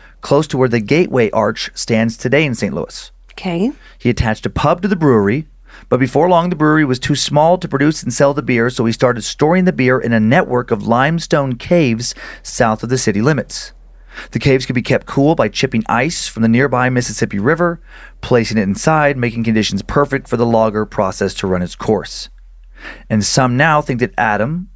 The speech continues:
Speaker 1: or one of his descendants, found more inside one of these caves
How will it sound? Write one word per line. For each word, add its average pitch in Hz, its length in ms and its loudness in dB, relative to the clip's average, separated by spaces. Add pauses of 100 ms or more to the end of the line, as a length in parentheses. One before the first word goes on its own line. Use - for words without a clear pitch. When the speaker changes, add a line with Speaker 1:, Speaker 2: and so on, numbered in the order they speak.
Speaker 1:
or 107 80 0
one 101 140 2
of 101 60 0
his 127 140 0
descendants, 135 600 0
found 120 300 0
more 147 380 4
inside 117 600 -2 (200)
one 107 180 0
of 92 60 0
these 98 180 0
caves 104 460 -2